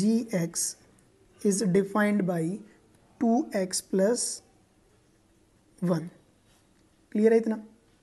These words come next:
अब यहाँ पर आप देखिए, इस केस में ये ए का काम कर रहा है, ये बी, ये बी और ये आपका सी। तो यहाँ पर इस केस में क्या है, ए बी सी तीनों इक्वल हैं। तो हम कह पाएंगे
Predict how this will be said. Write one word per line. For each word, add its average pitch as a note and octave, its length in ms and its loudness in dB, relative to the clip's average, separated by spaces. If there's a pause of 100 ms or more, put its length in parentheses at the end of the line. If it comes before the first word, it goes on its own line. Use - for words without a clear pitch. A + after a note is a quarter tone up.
(920)
अब G3+ 120 2
यहाँ G3+ 160 4
पर A3 100 2
आप G#3 100 6
देखिए, F3+ 280 0
इस G#3+ 180 -2
केस A3+ 300 6
में G#3+ 320 0
ये G#3 160 4
ए A3 180 6
का G#3 160 2
काम G#3+ 280 0
कर A3 140 4
रहा A3 100 4
है, A3 80 2
ये A3+ 100 4
बी, E3 200 2 (720)
ये G3+ 80 6
बी G3+ 180 4 (640)
और F#3 140 2
ये F#3+ 120 4
आपका G3+ 320 2
सी। E3 300 -4 (280)
तो G3+ 80 0
यहाँ F#3 120 0
पर G#3 140 2
इस A3 140 2
केस A3 240 4
में A3 100 0
क्या G#3+ 120 2
है, G#3+ 200 0
ए A3 120 8
बी A3 140 4
सी A3 200 -2
तीनों G#3+ 340 2 (320)
इक्वल F#3+ 360 0
हैं। D#3 180 -8 (360)
तो G3+ 80 0
हम G#3 100 2
कह G#3 180 4
पाएंगे G#3+ 460 2